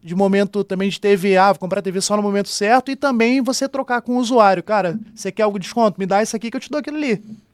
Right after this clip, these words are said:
E você tem ali a base como, como uma referência pra você depois disparar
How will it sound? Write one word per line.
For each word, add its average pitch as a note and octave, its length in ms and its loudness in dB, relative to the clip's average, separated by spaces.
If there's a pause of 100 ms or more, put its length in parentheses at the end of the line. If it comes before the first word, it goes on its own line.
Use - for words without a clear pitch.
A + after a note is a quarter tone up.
(200)
E - 80 -14
você G3+ 240 -4
tem G#3 160 0
ali G#3 180 2
a A3 120 8
base G3 500 2 (320)
como, F#3+ 360 -2
como F#3 220 -8
uma F#3+ 160 -2
referência F#3+ 540 -4
pra F#3+ 140 -6
você G3+ 160 -10
depois G3+ 240 -4
disparar F#3 540 -2